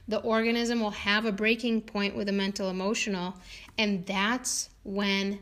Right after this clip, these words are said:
pathology and serious pathology can start to set in. So this question,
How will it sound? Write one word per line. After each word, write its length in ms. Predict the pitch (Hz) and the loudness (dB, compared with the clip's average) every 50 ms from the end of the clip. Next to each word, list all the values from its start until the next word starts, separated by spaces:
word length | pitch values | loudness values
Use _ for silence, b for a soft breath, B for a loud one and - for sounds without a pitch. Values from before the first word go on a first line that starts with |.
| - - - | -10 -12 -4
pathology 920 | - 220 196 196 - - 196 196 202 208 214 202 190 208 214 214 208 202 | -2 -2 -2 0 -2 -2 0 0 2 2 0 0 0 -2 0 0 0 -2
and 180 | - 208 196 190 | -4 -4 -4 -2
serious 500 | - - - 208 202 196 190 190 185 190 | -2 -2 0 0 0 0 0 0 0 -2
pathology 760 | - - 202 185 190 - 190 175 175 175 180 175 - 185 185 185 | -4 -4 -4 -6 -4 -4 -4 -2 -2 -2 -4 -4 -4 -4 -4 -4
can 240 | 185 - - 196 190 | -4 -4 -4 -2 -2
start 380 | - - - 180 175 - - - | -2 -2 -2 -2 -4 -4 -4 -4
to 100 | - 190 | -4 -2
set 340 | - - - 180 170 165 - - - | 0 0 0 -2 -4 -6 -8 -6 -2
in. 300 | 226 240 226 175 - - - B B B B B B B B B | 0 0 0 0 -2 -6 -14 B B B B B B B B B
So 280 | - - - 240 233 240 | -6 -2 0 2 2 2
this 300 | 208 214 262 269 262 - | 4 4 4 4 4 2
question, 880 | - - - 285 277 277 269 - - - 208 190 185 185 196 220 220 | -2 -2 0 2 2 4 2 0 0 0 0 0 0 0 -2 -2 -4